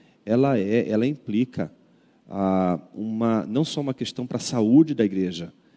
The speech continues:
ela implica algo essencial, ela não é uma questão, é, é, secundária. E aqui eu preciso fazer essa distinção, porque Senão ela fica, ela fica vendida.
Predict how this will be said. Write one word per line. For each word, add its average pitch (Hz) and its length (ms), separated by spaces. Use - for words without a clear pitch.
ela 120 220
implica 127 540
algo 113 420
essencial, 131 720
ela 113 120
não 127 200
é 135 60
uma 147 180
questão, 127 640
é, 104 840
é, 101 360
secundária. 110 1000
E 117 120
aqui 113 160
eu 147 40
preciso 135 380
fazer 120 280
essa 117 200
distinção, 113 640
porque 113 840
Senão 139 260
ela 143 100
fica, 147 440
ela 127 140
fica 139 280
vendida. 127 580